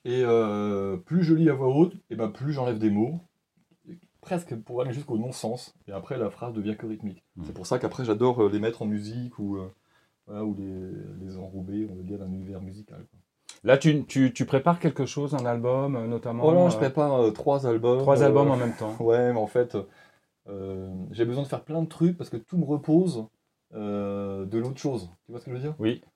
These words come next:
Speaker 1: Et puis, il n'y a pas d'ennui, euh, si t'as envie de zapper, tu zappes. J'ai
Speaker 2: Comme un
Speaker 1: pas
Speaker 2: peintre qui travaille sur trois ou quatre
Speaker 1: Ouais,
Speaker 2: toiles en
Speaker 1: c'est
Speaker 2: même
Speaker 1: exactement,
Speaker 2: temps.
Speaker 1: c'est ça, ouais,
Speaker 2: Et qui
Speaker 1: exactement.
Speaker 2: fait une espèce de chorégraphie d'aller et venue de l'une à l'autre.
Speaker 1: Ouais, c'est ça,
Speaker 2: Tu
Speaker 1: et
Speaker 2: fais ça, toi ?
Speaker 1: En fait, le problème, c'est qu'en vieillissant, on, on perd moins de temps. Enfin, c'est un avantage.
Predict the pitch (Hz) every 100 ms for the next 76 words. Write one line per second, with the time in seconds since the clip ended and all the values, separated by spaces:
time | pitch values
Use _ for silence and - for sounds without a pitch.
0 | _ - 98 113 110 120 117 123 123 139
1 | 147 147 143 104 101 - 110 110 101 104
2 | 104 90 113 120 113 98 104 120 - 92
3 | 123 123 107 135 139 - 101 113 110 110
4 | - 95 - 120 117 107 107 120 120 123
5 | 135 175 175 - 120 - 123 104 95 98
6 | 113 98 117 120 110 - 117 107 110 104
7 | 92 110 - 127 107 101 92 113 117 101
8 | 101 104 107 135 - _ _ 139 135 175
9 | 175 120 - 185 208 151 120 107 139 -
10 | 110 - _ _ _ _ _ _ - 135
11 | 185 165 139 165 180 147 135 127 127 117
12 | 127 123 - 156 165 120 104 104 107 117
13 | 104 113 107 - 131 131 92 92 87 87
14 | 117 139 101